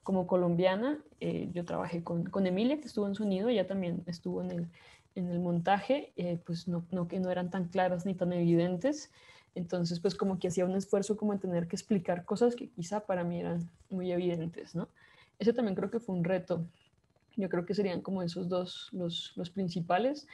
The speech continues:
Hay otra parte que tiene que ver más como con con la producción, pues, como con todo el tema económico, de cómo moverse, eh, que ahí, pues, pasa más como por aplicar a convocatorias, yo usé parte de mis ahorros, implica como más querer,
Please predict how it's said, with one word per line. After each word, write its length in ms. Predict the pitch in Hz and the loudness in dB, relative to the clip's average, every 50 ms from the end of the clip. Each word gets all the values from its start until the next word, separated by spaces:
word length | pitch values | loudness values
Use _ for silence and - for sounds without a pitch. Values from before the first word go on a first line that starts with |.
| - - - - - - | -20 -20 -20 -6 4 8
Hay 100 | 220 226 | 8 10
otra 220 | 214 226 233 226 | 10 10 8 8
parte 280 | 233 226 220 220 226 220 | 8 6 6 6 4 2
que 120 | 240 233 | 2 0
tiene 240 | - 196 185 185 180 | 0 0 -2 -2 0
que 100 | - 214 | 2 2
ver 160 | 190 180 185 | 2 2 2
más 240 | 185 175 180 175 - | 2 0 -2 -4 -4
como 300 | - 196 196 196 190 190 | -4 -2 -2 -2 -4 -4
con 360 | - 180 175 170 170 170 175 - _ _ _ _ _ _ - | -6 -4 -2 -2 -2 -4 -6 -10 _ _ _ _ _ _ -4
con 40 | 196 196 | -2 -2
la 80 | 185 | 0
producción, 520 | 190 185 185 180 170 180 170 175 175 175 170 | 0 0 0 0 0 -2 -2 -2 -4 -4 -4
pues, 100 | - 202 | -8 -8
como 240 | - - 190 190 190 | -6 -6 -6 -6 -4
con 160 | - 185 180 | -4 -6 -4
todo 140 | 175 - 170 | 0 0 0
el 100 | 170 170 | 0 0
tema 200 | - 180 180 175 | -2 -4 -4 -4
económico, 1120 | 175 - 190 190 208 220 220 220 214 208 202 202 196 - - 214 208 196 196 196 196 190 180 | -4 -2 0 2 4 4 4 4 4 2 2 0 -2 -4 -4 -4 -2 0 0 0 0 0 -2
de 80 | 175 175 | -2 -2
cómo 220 | - 175 170 165 | -2 0 2 2
moverse, 1040 | 165 170 170 170 185 214 226 226 226 220 214 202 - - 202 202 202 196 196 196 190 _ _ - - - _ _ _ | 4 4 2 2 2 2 2 2 0 0 -2 -4 -6 -4 -4 -2 -2 -2 -2 -4 -8 _ _ -20 -20 -20 _ _ _
eh, 400 | - 180 175 175 170 170 170 160 - - - | -4 -2 0 2 2 2 0 -2 -4 -6 -10
que 100 | - - | -4 0
ahí, 140 | 180 175 170 | 0 0 2
pues, 160 | 170 - 175 | 0 -2 -2
pasa 260 | 170 - 196 180 185 185 | 0 -2 -2 -2 -2 -2
más 180 | 185 180 175 | -4 -4 -4
como 280 | - - 185 180 180 - | -6 -6 -6 -6 -6 -4
por 120 | - 185 175 | -2 -2 -2
aplicar 340 | 175 - 180 - 180 175 | -2 -4 -6 -4 -4 -4
a 80 | 175 170 | -4 -4
convocatorias, 960 | - 185 180 175 175 - 170 170 - 214 220 226 220 208 208 202 202 196 180 | -4 -2 -2 -2 -2 -2 -4 -2 2 4 6 6 6 6 6 4 4 4 2
yo 80 | 170 170 | -2 -4
usé 180 | 165 - 175 | -4 -6 -8
parte 320 | 175 - 175 170 - - 175 | -6 -6 -6 -6 0 2 2
de 60 | 175 | 2
mis 260 | 175 175 180 175 175 | 2 0 -2 -4 -2
ahorros, 640 | 180 180 196 208 226 226 226 220 214 208 208 208 202 | 0 2 2 2 2 0 0 -2 -2 -2 -2 -2 -2
implica 360 | 208 208 202 196 226 220 240 233 | -2 -2 0 0 4 4 4 4
como 240 | 247 233 202 180 | 4 2 2 2
más 240 | 180 180 180 175 - | 0 -2 -2 -4 -6
querer, 500 | - - 214 202 202 202 196 233 - - | 2 4 6 6 6 6 4 2 -2 -6